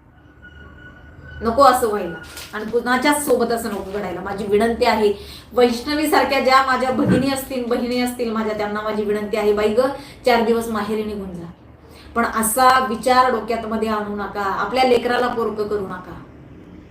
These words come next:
लेकरांसाठी तुम्हाला जगायचंय. सगळ्यांना सगळी नाती मिळतील ग, पण त्या लेकरांना आई मिळणार नाही, लक्षात घ्या. एक आई जे करू शकते ना आपल्या लेकरांसाठी, ते कुणीच जगात मध्ये करू शकत नाही,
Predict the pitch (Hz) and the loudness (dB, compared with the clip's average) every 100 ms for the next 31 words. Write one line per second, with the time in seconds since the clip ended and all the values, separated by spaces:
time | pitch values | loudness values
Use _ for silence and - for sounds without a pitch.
0 | - - - - - - 202 208 220 220 | -20 -20 -20 -20 -20 -4 -2 0 -2 -2
1 | 220 214 208 202 208 190 185 185 180 175 | -2 -4 -4 -4 -4 -4 -6 -8 -8 -8
2 | 170 - - - - 233 190 190 220 240 | -10 -12 -18 -18 -4 -2 -2 0 4 4
3 | 277 294 - 269 226 214 202 208 208 196 | 4 2 0 0 0 -2 -2 -4 -4 -6
4 | 196 208 196 202 208 - - - - 208 | -4 -4 -4 -6 -6 -10 -20 -20 -8 -2
5 | 220 196 214 220 220 202 196 190 180 175 | 0 0 -2 -2 0 0 -2 -4 -10 -12
6 | 180 175 170 175 170 175 - 170 - - | -12 -12 -12 -12 -12 -12 -12 -14 -16 -18
7 | - 202 233 214 202 247 240 262 254 269 | 0 4 6 4 0 0 0 0 2 0
8 | 262 - 294 277 233 220 208 226 226 226 | -2 -4 -4 -4 -2 -4 -4 -6 -6 -6
9 | 247 269 - 254 403 392 330 320 294 277 | -6 -6 -2 8 8 10 8 8 6 2
10 | 262 254 240 226 - 196 180 170 | 0 2 2 0 -6 -10 -12 -16